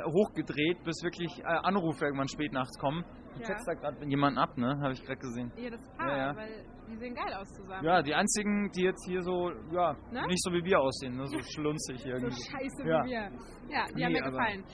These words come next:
Speaker 1: ja.
Speaker 2: Äh, okay, aber das klingt doch nach einem sehr besinnlichen
Speaker 1: Ja, ist
Speaker 2: Eindruck.
Speaker 1: geil. Also da wird dann immer so, ja, und, ah, stimmt, dann, also da kommen dann wirklich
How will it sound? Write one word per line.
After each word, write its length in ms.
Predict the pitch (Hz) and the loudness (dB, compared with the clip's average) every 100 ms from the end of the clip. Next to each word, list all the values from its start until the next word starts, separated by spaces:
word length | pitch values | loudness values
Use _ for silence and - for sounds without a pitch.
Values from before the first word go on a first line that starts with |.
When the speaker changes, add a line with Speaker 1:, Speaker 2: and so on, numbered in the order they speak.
| - - - - | -16 -16 -16 -4
Speaker 1:
ja. 260 | 151 156 147 | 4 6 6
Speaker 2:
Äh, 40 | - | 4
okay, 180 | - 302 | -2 -2
aber 80 | 240 | -2
das 140 | 254 - | -2 -6
klingt 160 | 294 | -4
doch 80 | 277 | -2
nach 100 | 269 | -2
einem 220 | 254 233 | -2 -4
sehr 180 | 240 277 | -2 -2
besinnlichen 640 | 262 226 277 294 247 214 - | -4 -6 -4 -4 -4 -2 6
Speaker 1:
Ja, 140 | 160 | 8
ist 80 | 160 - | 8 12
Speaker 2:
Eindruck. 20 | 170 | 12
Speaker 1:
geil. 100 | 170 | 12
Also 160 | 147 170 | 12 8
da 40 | |
wird 120 | 175 190 | 8 8
dann 80 | 180 | 8
immer 160 | 175 | 8
so, 140 | 165 160 - - | 6 2 -2 -2
ja, 240 | 156 180 185 | 6 8 8
und, 220 | 175 131 - - - | 6 0 -6 -14 -2
ah, 320 | 196 196 196 190 - | 6 8 10 8 4
stimmt, 300 | - 208 185 | 10 10 10
dann, 180 | 180 165 - - - | 4 4 0 -10 -2
also 160 | 156 156 | 2 6
da 80 | 165 | 6
kommen 200 | 196 208 | 8 10
dann 120 | 185 | 10
wirklich 320 | 196 196 185 | 8 6 2